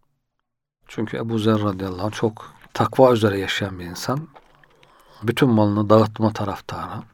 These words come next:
Böyle bir idareci olsa insanları zor duruma sokabilir. "Herkes malını ihtiyaç fazlasını dağıtsın." diyebilir. "İnsanlar dünyadan çok ahirete çalışsınlar." diye baskı yapabilir.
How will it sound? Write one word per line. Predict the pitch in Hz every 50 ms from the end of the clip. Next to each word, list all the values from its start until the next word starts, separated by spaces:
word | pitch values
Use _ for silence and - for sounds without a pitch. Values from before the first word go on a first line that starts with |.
| _ _ _ _ _ _ - - - - _ _ _ _ _ _ _ _ _ -
Böyle | 139 127 123 110
bir | 113
idareci | 120 135 123 117 120 117 110 110 107 104 117
olsa | 110 101 92 - - - 135 156
insanları | 151 143 120 - - 113 104 101 95 98 98 120 147 165 170 - - - -
zor | - 113 123 120 110 104
duruma | 104 98 98 107
sokabilir. | 113 - - - - 101 95 95 90 85 -
"Herkes | - 123 104 - 110 104 101
malını | 101 101 101 98 95 95 98 107 127 - - - - -
ihtiyaç | 120 - - - 113 107 104 -
fazlasını | - 107 101 - - 110 104
dağıtsın." | 107 104 101 90 - - - 110 92 90 - _ _ _ -
diyebilir. | 107 101 92 90 87 85 85 - - _ _ _ _ _ _ _ _ _ _ _ _ - _ _ _ _ _ _ _ _ _ _ _ _ _ _ _ _ - -
"İnsanlar | 127 113 - - 113 113 113 113 107 107
dünyadan | 110 113 113 110 107 107 110 110
çok | 107 - - -
ahirete | 123 113 110 107 104 -
çalışsınlar." | - - 104 - - - 110 104 101 98 98 98 - - - - _ - _ _ _ _ _ _ _ _ _ _ _ _ _ _ _ _ _ _ _ -
diye | 117 107 101 104
baskı | 104 98 - - - - 101
yapabilir. | 104 - 104 98 92 82 82 104 104 -